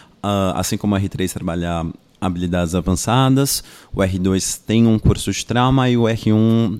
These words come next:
terapia de suporte, que nada mais é uma introdução à medicina de emergência. Esse ano a gente fez uma reformulação do curso e hoje ele é baseado numa abordagem multimétodos, privilegiando metodologias ativas.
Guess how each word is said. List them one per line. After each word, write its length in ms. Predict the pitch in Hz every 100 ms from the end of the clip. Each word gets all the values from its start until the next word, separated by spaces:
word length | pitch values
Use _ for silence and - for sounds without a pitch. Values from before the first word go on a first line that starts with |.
| - _ _
terapia 400 | - 104 101 104
de 60 | 98
suporte, 680 | - - 101 85 82 - -
que 80 |
nada 200 | 262 381
mais 220 | 247 127 107
é 100 | 120
uma 120 | 127
introdução 400 | - 107 - 110
à 60 |
medicina 380 | 107 104 - 104
de 60 | 101
emergência. 680 | 107 107 90 80 80 82 85 123 - -
Esse 180 | 104 120
ano 100 | 123
a 40 | 117
gente 200 | 113 -
fez 160 | 104
uma 100 | 107
reformulação 840 | 101 101 104 98 98 95 - 135 151
do 100 | 107
curso 680 | - 143 147 120 - - 85 - - -
e 140 | - 117
hoje 400 | 127 131 143 127
ele 160 | 117 127
é 60 |
baseado 480 | 113 117 110 104 104
numa 200 | 104 104
abordagem 560 | 101 101 95 101 98 104
multimétodos, 840 | 123 160 - 107 113 - 127 123
privilegiando 760 | - 120 113 113 110 107 107
metodologias 760 | 110 113 110 110 110 107 107 104
ativas. 760 | 113 - 98 90 80 - -